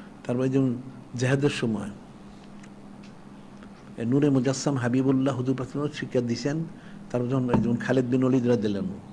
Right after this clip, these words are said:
ওনারা সৈন্য যে সাজাইতেন, ধাপে ধাপে সাজাইতেন, একসাথে না। একটা সারি করলেন, দেখবেন মধ্যে ফাঁক, মনে হয়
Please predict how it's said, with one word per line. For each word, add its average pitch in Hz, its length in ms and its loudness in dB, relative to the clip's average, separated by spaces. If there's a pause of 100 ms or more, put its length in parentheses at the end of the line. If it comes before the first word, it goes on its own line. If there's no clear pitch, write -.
(760)
ওনারা 135 320 2 (920)
সৈন্য 135 320 4
যে 135 80 4
সাজাইতেন, 135 640 4 (160)
ধাপে 120 240 4
ধাপে 123 160 2
সাজাইতেন, 101 420 -2 (640)
একসাথে 117 400 -2
না। 82 120 -6 (1600)
একটা 143 420 2 (300)
সারি 139 240 4
করলেন, 143 360 4 (760)
দেখবেন 123 260 4
মধ্যে 120 420 2
ফাঁক, 113 360 0
মনে 120 100 0
হয় 120 100 2